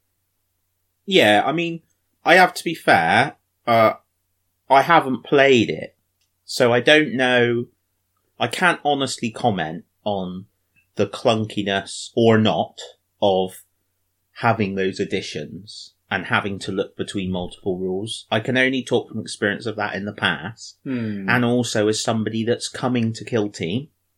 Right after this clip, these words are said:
Speaker 1: as I've discussed already. I'm coming to it now. I've got, you know, I've got this idea to do Kill Team, and I'm actually, I'm looking at it. Ben and I, at the moment, things do change, have agreed that we aren't gonna use the expansions.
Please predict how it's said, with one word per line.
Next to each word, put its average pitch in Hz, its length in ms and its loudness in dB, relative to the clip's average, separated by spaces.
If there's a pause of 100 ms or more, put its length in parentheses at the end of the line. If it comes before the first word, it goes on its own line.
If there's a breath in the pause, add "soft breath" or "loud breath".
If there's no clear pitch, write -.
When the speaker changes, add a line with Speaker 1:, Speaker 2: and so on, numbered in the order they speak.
(200)
Speaker 1:
as 95 140 -6
I've 87 100 -12
discussed - 500 -4
already. 92 520 -2 (380 soft breath)
I'm 95 100 -12
coming 123 320 0
to 110 160 -2
it - 80 -10
now. 123 380 -2 (380)
I've 104 180 -2
got, 101 300 2 (880)
you 107 160 -2
know, 95 140 0
I've 95 100 -4
got 127 160 2
this 110 160 -4
idea 107 280 0
to 104 120 -10
do 107 400 0 (240)
Kill 82 200 -8
Team, 95 380 -8 (840)
and 107 160 2
I'm 110 120 0
actually, 123 360 0
I'm 104 140 0
looking 117 240 0
at 98 100 -4
it. 95 120 -10
Ben 127 240 4
and 110 100 0
I, 107 160 0
at 123 300 0
the 117 80 -2
moment, 107 680 2 (180)
things 85 260 -10
do 90 160 -8
change, 87 340 -6
have - 100 -20
agreed 104 360 0
that 110 160 -2 (340 loud breath)
we 120 120 4
aren't 117 220 4
gonna 113 180 2
use 85 280 -6
the - 80 -10
expansions. - 580 -12